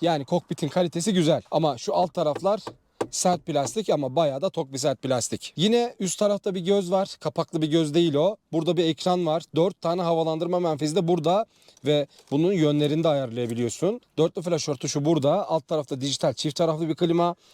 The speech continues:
Onun altında şurada altı pedle kaplanmış bir göz. Burada bana doğru açılan bir şekerlik ve yanında on iki volt çıkışı. Yine onun altında bir göz. Burada da çekiş kontrol off,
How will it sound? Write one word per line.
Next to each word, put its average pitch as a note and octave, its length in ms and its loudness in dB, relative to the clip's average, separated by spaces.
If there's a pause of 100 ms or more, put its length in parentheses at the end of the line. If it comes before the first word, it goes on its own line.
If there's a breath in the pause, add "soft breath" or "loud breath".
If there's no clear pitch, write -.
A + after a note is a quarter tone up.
(200 soft breath)
Onun F#3 200 4
altında D3+ 400 0
şurada C#3+ 420 2 (180)
altı C3+ 260 0
pedle C#3+ 280 0
kaplanmış B2+ 560 -2
bir B2+ 100 2
göz. D#3 360 2 (400 soft breath)
Burada D3+ 380 2 (320 soft breath)
bana E3 220 2
doğru D3 180 2
açılan C3 380 -2
bir A#2 60 -2
şekerlik E3 760 0 (540 soft breath)
ve B2+ 280 2
yanında C#3+ 280 0
on C#3+ 100 2
iki C#3 140 -4
volt E3+ 160 0
çıkışı. F3+ 500 0 (300 loud breath)
Yine D#3 160 2
onun D#3+ 160 2
altında C3+ 380 -2
bir B2+ 80 -2
göz. F3+ 340 2 (300 loud breath)
Burada E3 320 2
da G3 220 2 (340 soft breath)
çekiş F#3 320 0
kontrol C3+ 420 0
off, F3 240 2